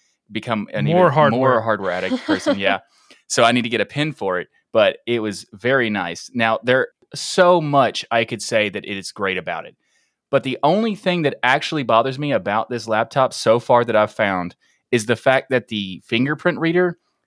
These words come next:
Speaker 1: replaces a key on the keyboard rather than just kinda having it off to the side. And that is not necessarily bad depending on what key it is, but I, it turns out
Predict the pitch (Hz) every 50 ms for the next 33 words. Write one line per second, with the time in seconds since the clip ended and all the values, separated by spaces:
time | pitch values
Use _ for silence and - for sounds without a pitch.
0 | _ _ - 120 127 117 - - - 135 131 151 151 - 165 139 - - 113 110
1 | 104 - - - 120 123 120 113 110 104 101 95 101 - - 107 107 127 143 156
2 | 170 165 165 - _ _ - 107 113 117 117 117 110 113 104 107 110 - - 131
3 | 120 113 101 101 - 117 110 107 107 104 - - 98 101 - - 123 95 92 -
4 | - 104 101 107 117 131 131 _ _ _ _ _ _ _ _ - 123 120 117 120
5 | 131 151 170 175 - - 143 139 131 127 117 - - _ _ _ _ _ _ _
6 | _ _ - - 120 120 127 147 165 - - 160 151 139 139 127 - 147 139 131
7 | 123 113 123 117 123 120 117 - 131 123 123 123 117 113 110 110 110 - - -
8 | 117 123 135 151 156 160 151 - _ _ _ _ _ _ _ - 107 131 131 131
9 | 127 123 - - - 160 156 147 139 120 131 127 120 113 - -